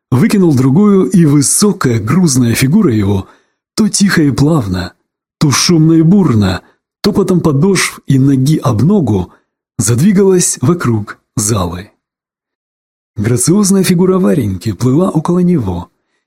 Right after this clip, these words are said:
незаметно вовремя укорачивая или удлиняя шаги своих маленьких белых атласных ножек. Вся зала следила за каждым движением пары.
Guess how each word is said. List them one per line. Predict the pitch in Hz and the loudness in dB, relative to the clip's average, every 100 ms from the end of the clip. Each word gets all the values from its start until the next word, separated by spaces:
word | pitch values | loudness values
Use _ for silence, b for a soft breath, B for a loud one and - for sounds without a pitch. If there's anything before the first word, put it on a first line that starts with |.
| - | -2
незаметно | 123 120 156 208 190 180 170 | 0 2 2 2 2 0 0
вовремя | 120 165 165 165 156 | 0 0 2 2 2
укорачивая | 160 117 147 147 - 120 110 107 | 0 -2 -2 0 -2 -2 -2 -2
или | 131 110 | -2 -2
удлиняя | 101 101 113 175 160 147 b b b | -2 -2 0 0 -2 -4 b b b
шаги | - 135 135 196 | -6 -4 0 -2
своих | - 185 180 | 0 -2 0
маленьких | 160 160 165 170 147 | 0 0 0 -2 -2
белых | 113 107 - | -2 -2 -6
атласных | 135 131 107 95 120 - | -6 -4 -6 -4 -6 -6
ножек. | 123 92 98 - - _ _ _ _ _ _ _ _ _ _ _ _ _ _ _ _ _ _ _ | -6 -6 -12 -16 -20 _ _ _ _ _ _ _ _ _ _ _ _ _ _ _ _ _ _ _
Вся | - 165 190 | -4 0 0
зала | 147 175 202 190 | 2 0 0 0
следила | - 160 131 147 165 151 | 0 0 2 2 2 2
за | 160 | 0
каждым | - 127 110 123 | -2 -2 0 0
движением | 123 143 127 101 113 | 0 0 -2 -2 -4
пары. | 123 131 98 87 | -2 -4 -6 -12